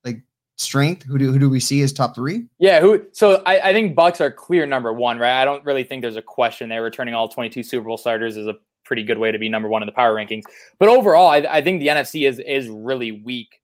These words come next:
Speaker 2: from top to bottom, um, right? I mean, if you look at the A F C, obviously you have the Chiefs, right? You have, uh, the Bills, you have the Ravens, you have the Browns, um, right? Like, you have, like, four teams that are, I think are, are pretty dang good.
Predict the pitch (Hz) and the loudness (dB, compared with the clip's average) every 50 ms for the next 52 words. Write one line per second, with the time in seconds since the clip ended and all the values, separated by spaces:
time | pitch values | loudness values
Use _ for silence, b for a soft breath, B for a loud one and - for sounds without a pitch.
0 | _ _ _ 139 131 120 113 107 - - - 127 127 123 - - - 113 107 127 | _ _ _ -4 -4 -4 -8 -12 -8 -2 0 0 0 0 -2 -8 -12 -8 -2 0
1 | 120 120 117 107 104 104 104 107 _ _ _ _ _ _ _ - 120 120 113 110 | 2 2 2 2 0 -4 -6 -12 _ _ _ _ _ _ _ -4 -2 0 0 0
2 | 107 107 113 123 127 131 131 131 135 131 131 135 170 170 180 190 175 165 143 143 | -2 -2 0 2 2 2 2 2 0 -2 -2 -2 0 2 2 2 2 2 2 2
3 | 147 147 143 143 - - 131 123 113 b b b b _ _ _ - 135 131 131 | 4 4 2 0 -4 -6 -8 -8 -8 b b b b _ _ _ -4 -2 -2 -2
4 | 135 131 - 143 135 135 135 127 120 120 - - 139 127 120 113 - 127 120 120 | -2 -4 -6 -6 -2 -2 -2 -2 -2 -6 -8 -6 -4 -4 -4 -4 -2 -2 -2 -2
5 | 123 123 120 120 127 123 127 127 117 113 - _ _ _ _ _ - 127 127 127 | -4 -6 -4 -2 0 0 2 0 -2 -4 -10 _ _ _ _ _ -2 0 2 2
6 | 123 117 127 131 123 110 135 127 123 123 117 113 123 123 123 117 127 120 113 127 | 2 0 -2 -4 -2 0 0 0 0 -2 -2 -2 -2 -2 -2 -2 -4 -4 -2 -2
7 | 127 127 120 120 120 117 110 120 123 120 113 117 117 113 - 123 131 131 127 120 | -2 -2 -4 -6 -8 -10 -6 -6 -4 -4 -4 -6 -10 -10 -6 -2 -2 0 0 0
8 | 117 113 113 113 - - _ _ _ _ _ _ - 120 123 120 120 117 113 110 | -2 -4 -6 -8 -12 -16 _ _ _ _ _ _ -2 2 4 4 4 4 2 2
9 | 110 107 107 107 - _ _ 156 156 160 151 160 156 147 156 170 175 180 175 135 | 0 -4 -8 -14 -18 _ _ 0 2 2 2 2 0 2 4 4 6 6 4 2
10 | 131 127 147 143 139 - - - 185 180 170 147 - 175 175 175 151 143 131 123 | -2 -6 -6 -6 -6 -6 -2 2 4 4 4 2 2 -2 -6 -4 -2 0 0 0
11 | 120 123 - - 139 135 131 - _ _ - 135 131 123 127 120 113 110 107 _ | -2 -4 -4 -4 -4 -4 -4 -6 _ _ -10 -10 -8 -6 -6 -4 -4 -6 -10 _
12 | _ - 123 117 - - 170 156 139 131 127 127 117 110 110 104 139 151 135 117 | _ -10 -10 -10 -8 -6 -6 -6 -6 -4 -4 -4 -4 -6 -4 -2 0 2 2 0
13 | 117 - | -2 -6